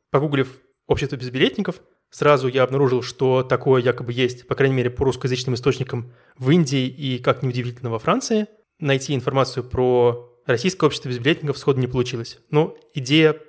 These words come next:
понятно, не очень оригинальная. Докладчик. Я, извините, я не буду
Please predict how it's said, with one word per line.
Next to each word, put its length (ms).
понятно, 600
не 500
очень 240
оригинальная. 460
Докладчик. 600
Я, 300
извините, 400
я 100
не 100
буду 540